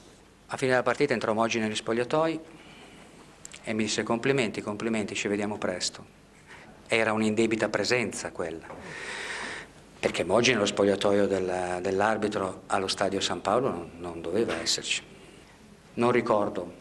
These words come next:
sinceramente se Moggi ha preso una squalifica o un provvedimento disciplinare in quell'occasione. Ricordo che ci fu un episodio che a quel punto ho detto, "Adesso,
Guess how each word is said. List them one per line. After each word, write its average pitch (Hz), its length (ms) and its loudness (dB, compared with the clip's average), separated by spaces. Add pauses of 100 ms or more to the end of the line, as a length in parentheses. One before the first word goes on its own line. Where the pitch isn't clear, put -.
(120)
sinceramente 98 760 -4
se - 160 -2
Moggi 98 380 -2
ha 90 300 -2 (460)
preso 98 280 -2
una 98 120 -2
squalifica 95 760 -4 (580)
o 101 80 -6
un 104 80 -4
provvedimento 101 580 0
disciplinare 98 640 0
in 95 160 -8
quell'occasione. 92 680 -4 (880)
Ricordo 123 480 2
che - 120 -4
ci - 140 2
fu 120 160 0
un 120 100 4
episodio 107 640 2
che 95 840 -4
a 107 120 -2
quel 110 160 2
punto 110 300 0
ho 101 40 2
detto, 101 260 0
"Adesso, 92 880 -2